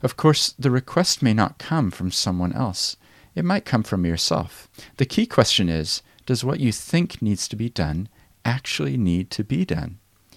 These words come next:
Peter Drucker put this really well. "There is surely nothing quite so useless as doing with great efficiency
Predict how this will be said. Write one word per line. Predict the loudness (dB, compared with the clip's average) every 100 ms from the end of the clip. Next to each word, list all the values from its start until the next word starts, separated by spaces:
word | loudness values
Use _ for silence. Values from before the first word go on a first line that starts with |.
| -20 _
Peter | 2 4 6
Drucker | 4 0 0 -4
put | -4 -4
this | -4 -2
really | 0 2 2
well. | 2 0 0 -8 _ _ -20 _ _ _ _ 2
"There | 4
is | 4
surely | 4 4 6 4
nothing | 4 2 2 0
quite | 0 0 -2
so | 0 0
useless | 2 2 0 -2 -4 -2
as | -2 -2
doing | 0 2 4 2
with | -2 -4
great | -2 0 0 0
efficiency | -6 -4 -4 -2 -2 -2 -4 -6